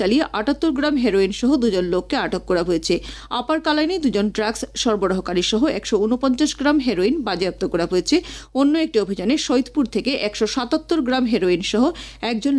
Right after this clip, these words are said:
লোককে আটক করা হয়েছে। চারটি অভিযানে প্রায় দু কোটি টাকা বাজার মূল্যের ড্রাগস বাজেয়াপ্ত করা হয়েছে বলে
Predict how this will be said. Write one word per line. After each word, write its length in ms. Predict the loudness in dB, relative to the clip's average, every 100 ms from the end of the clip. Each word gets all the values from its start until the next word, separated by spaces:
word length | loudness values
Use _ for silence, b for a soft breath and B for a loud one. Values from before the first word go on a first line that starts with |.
| 0
লোককে 220 | -2 -2 -2
আটক 180 | -4 -6
করা 140 | -4 -2
হয়েছে। 260 | -2 0 -2 -4 B B -6
চারটি 300 | -4 -2 0 0
অভিযানে 300 | 2 0 0 0
প্রায় 160 | -2 0
দু 80 | 0 0
কোটি 180 | 0 0 0
টাকা 160 | -2 -2
বাজার 240 | -2 0 -2
মূল্যের 280 | -2 0 -2 0
ড্রাগস 280 | -2 -2 -6 -6 -2
বাজেয়াপ্ত 260 | 0 0 0 0
করা 140 | 0
হয়েছে 220 | 0 -2 -2
বলে 200 | 0